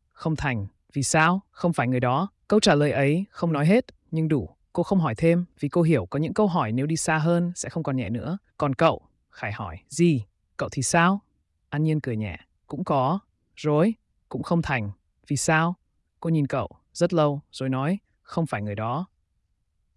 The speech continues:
Không gian khẽ trùng xuống. Không ai nói thêm. Nhưng có một điều được, được đặt giữa hai người, để không gọi sẵn. Nhưng rõ. Khải. "Ừ, cậu có nghĩ nếu ngày đó."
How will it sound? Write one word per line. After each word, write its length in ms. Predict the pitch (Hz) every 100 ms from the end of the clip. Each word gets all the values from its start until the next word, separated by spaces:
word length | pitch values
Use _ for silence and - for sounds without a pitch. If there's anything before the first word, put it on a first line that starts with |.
| -
Không 180 | 156
gian 220 | 156 151 156
khẽ 180 | 185
trùng 200 | 170 143
xuống. 400 | 117 - 147 160 196 _ _ _ _ _ _
Không 220 | - 185
ai 100 | 165
nói 180 | 160 160
thêm. 200 | 160 120 - _ _ _ _
Nhưng 160 | 165 160
có 100 | 202
một 160 | 202
điều 200 | 143 135
được, 180 | 131 120
được 200 | 127 -
đặt 200 | 131 123
giữa 140 | 147 139
hai 140 | 165
người, 300 | 160 143 127 -
để 120 | 165
không 220 | - 190
gọi 160 | 160 107
sẵn. 340 | - 139 165 190 _ _ _ _ _ _ _ -
Nhưng 160 | 135
rõ. 280 | 135 131 170 - _ _ _
Khải. 440 | - 127 85 - _ _ _ _ _ _
"Ừ, 300 | - 127 117 143 _ _ _
cậu 160 | - 131
có 120 | 156
nghĩ 320 | 170 165 196 226
nếu 160 | 156 160
ngày 160 | 175
đó." 360 | 123 113 135